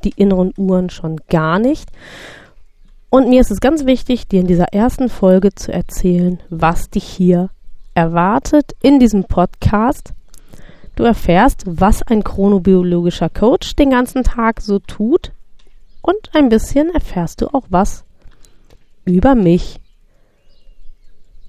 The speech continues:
Du kannst dich jetzt gemütlich zurücklehnen, dir vielleicht noch ein schönes Getränk oder so holen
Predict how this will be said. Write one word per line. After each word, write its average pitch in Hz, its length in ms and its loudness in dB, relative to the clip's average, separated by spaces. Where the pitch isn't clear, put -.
Du 196 100 -4
kannst 208 400 4
dich 165 140 0
jetzt - 220 -2
gemütlich 240 380 2
zurücklehnen, 262 840 2
dir 175 360 0
vielleicht 160 460 0
noch 160 260 -6
ein 240 220 2
schönes 220 360 0
Getränk 302 460 0
oder 247 240 0
so 226 220 0
holen 214 440 4